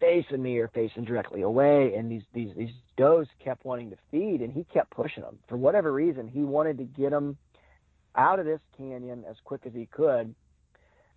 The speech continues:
And it was one of those moments where I had to really pick and choose my battles, because I thought about trying to, to, to, you know, back out a little bit and get out around him again, 'cause I was starting to think, "Man, it's just not gonna happen in here." I mean, they,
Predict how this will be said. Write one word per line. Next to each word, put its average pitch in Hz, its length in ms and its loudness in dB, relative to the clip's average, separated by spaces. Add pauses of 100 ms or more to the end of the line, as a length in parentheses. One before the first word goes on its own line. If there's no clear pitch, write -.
(500)
And 139 340 4
it 147 120 2
was 151 140 -2
one 185 160 2
of 220 80 -2
those 185 160 -2
moments 160 460 -2
where 135 360 0
I 120 120 -4
had 175 340 -4
to 135 140 2
really 175 560 2
pick - 260 -8
and 139 140 -8
choose 147 320 -4
my 117 180 -6
battles, 113 560 0
because 123 260 -8
I 123 160 -4 (120)
thought 165 200 4
about 143 420 2 (960)
trying 175 380 2
to, 131 160 -4 (420)
to, 131 140 -4 (160)
to, 127 160 0 (340)
you 143 100 0
know, 123 120 2
back 147 340 0
out 151 160 2
a 170 60 4
little 131 220 0
bit 131 200 -2
and 123 220 -10
get 143 140 2
out 147 180 4
around 135 380 0
him 131 80 -2
again, 120 260 -8
'cause 117 100 -10
I 127 100 -4
was 117 120 -10
starting 165 320 0
to 139 60 -12
think, 160 340 -6
"Man, 151 240 -4
it's 139 160 -4
just 196 160 -12
not 135 140 -2
gonna 113 120 -8
happen 147 380 -2
in 117 140 -8
here." 120 200 -2
I 120 40 0
mean, 123 200 -4
they, 123 140 -2